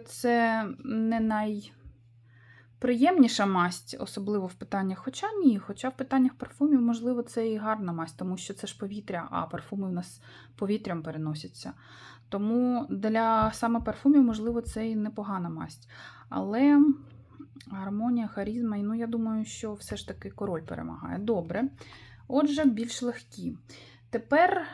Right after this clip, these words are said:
е, свої більш легкі. Ні, я, мабуть, заберу карти, не буду їх, е, тримати. Свої більш легкі парфуми. Тепер я їх можу розділити на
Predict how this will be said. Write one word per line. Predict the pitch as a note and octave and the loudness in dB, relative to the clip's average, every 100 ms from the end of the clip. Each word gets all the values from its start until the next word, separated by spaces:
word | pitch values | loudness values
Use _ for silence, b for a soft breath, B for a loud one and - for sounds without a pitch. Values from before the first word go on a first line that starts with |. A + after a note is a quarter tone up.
| B - | B -2
е, | G#3+ G#3+ A3 A3 | 2 4 4 2
свої | G#3+ A3+ A3+ B3 C#4+ | 0 -2 0 4 4
більш | A#3+ B3+ - | 4 2 2
легкі. | A#3 A3+ - G3 G#3 D4 - | -2 -2 -8 -2 2 2 2
Ні, | A#3+ G3+ | -2 0
я, | F#3+ G3+ - | -2 -6 -6
мабуть, | G3+ F#3+ F#3 | -6 -6 -8
заберу | F#3+ G3 F3 - | -8 -8 -8 -8
карти, | A3 C#4 G3+ G3 - | -8 -8 -10 -8 -8
не | G3 | -8
буду | F3+ E3+ | -10 -12
їх, | E3+ - - - | -10 -12 -12 -12
е, | F#3+ F#2 F3+ - | -10 -8 -10 -12
тримати. | - F#2 F2 F2 - B B B B B B B | -12 -12 -12 -14 -14 B B B B B B B
Свої | - A3 B3+ F4 | -8 2 2 4
більш | C#4 E4+ - | 4 2 2
легкі | C#4 C#4 C#4+ | 2 2 0
парфуми. | C#4+ C#4 C4+ - A#3+ G3 F3+ | 0 0 0 0 0 0 -2
Тепер | G3+ G3+ C4 D#4 | -6 -2 0 2
я | D4+ | 2
їх | A#3+ A#3+ | 2 2
можу | A#3 B3+ B3 | 2 4 2
розділити | A3+ G#3+ G#3 G#3+ G3 F3+ F#3 | 0 -2 -2 0 0 -2 -4
на | G3 G#3 F#3 D#3+ | -2 0 0 -2